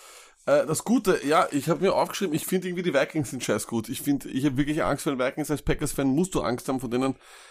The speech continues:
dass sie Defense spielen können, dass sie eine gute Defense haben. Das wissen wir schon, das ist immer so. Ich glaub, Mike Zimmer könnte auch aus den sieben Zwergen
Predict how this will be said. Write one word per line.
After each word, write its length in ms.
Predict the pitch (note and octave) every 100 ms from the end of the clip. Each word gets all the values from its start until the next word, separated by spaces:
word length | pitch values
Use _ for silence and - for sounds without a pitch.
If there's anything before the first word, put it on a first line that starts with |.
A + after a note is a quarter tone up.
| - _ -
dass 240 | D3 -
sie 120 | D#3
Defense 320 | E3+ D#3 D#3
spielen 180 | - D#3
können, 240 | D#3+ C#3+ C#3
dass 240 | C3 -
sie 60 | C#3
eine 100 | A#2+
gute 300 | C#3 C#3+ D3+
Defense 400 | C#3 - C3 C#3+
haben. 140 | C3
Das 380 | C3 A#2+ A2 G#2+
wissen 280 | G3+ F#3+ D#3
wir 100 | D3+
schon, 220 | D#3+ C#3
das 140 | C3
ist 140 | C3 A2
immer 260 | D3+ E3 D3+
so. 120 | D3
Ich 80 | -
glaub, 200 | B2+ -
Mike 220 | B2+ B2
Zimmer 240 | D3 C3+ B2
könnte 260 | C#3 A#2+
auch 80 | B2
aus 200 | A2+ A#2
den 140 | C3 A#2
sieben 240 | C3 A#2+
Zwergen 400 | - A2+ B2+ C#3+